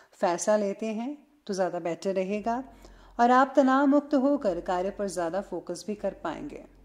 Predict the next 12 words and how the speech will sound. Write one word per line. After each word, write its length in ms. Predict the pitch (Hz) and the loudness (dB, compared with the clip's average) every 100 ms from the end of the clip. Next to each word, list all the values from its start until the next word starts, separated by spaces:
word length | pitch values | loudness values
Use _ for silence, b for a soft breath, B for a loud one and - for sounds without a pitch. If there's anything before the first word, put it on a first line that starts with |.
| _ - - _ - b b b b - | _ -20 -20 _ -20 b b b b 2
पार्टनर 520 | 247 254 240 285 330 | 6 4 4 4 4
के 400 | 320 247 202 190 | 2 -2 -2 -2
और 300 | 226 196 202 202 | 0 0 2 2
आपके 280 | 202 196 226 | 0 -2 -4
विचारों 480 | 233 - 190 202 | -4 -2 -2 -2
में 160 | 202 180 | -4 -6
क्या 220 | - 220 | -4 -4
फ़र्क 440 | 240 - 180 208 226 | -4 -2 0 0 -2
है, 220 | - 160 | -8 -10
क्या 220 | 165 226 | -6 -4
अंतर 360 | 202 190 - 220 | -4 -6 -2 -2
है, 220 | 185 - | -2 -8